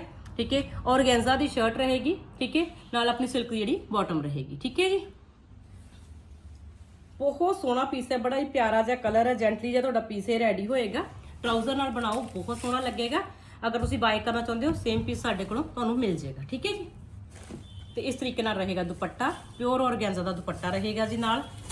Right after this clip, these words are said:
ਇਸ ਤਰੀਕੇ ਨਾਲ ਦੇਖੋ, ਠੀਕ ਹੈ।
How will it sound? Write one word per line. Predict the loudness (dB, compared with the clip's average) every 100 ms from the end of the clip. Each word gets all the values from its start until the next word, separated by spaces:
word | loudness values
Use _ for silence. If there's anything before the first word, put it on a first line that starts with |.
| -12 -12 -14 -10
ਇਸ | -8
ਤਰੀਕੇ | -6 -8 -6
ਨਾਲ | -10 -10 -6
ਦੇਖੋ, | -6 -6 -10 -10 -12 -14 -12 -12 -14 -14 -10 -8
ਠੀਕ |
ਹੈ। | -4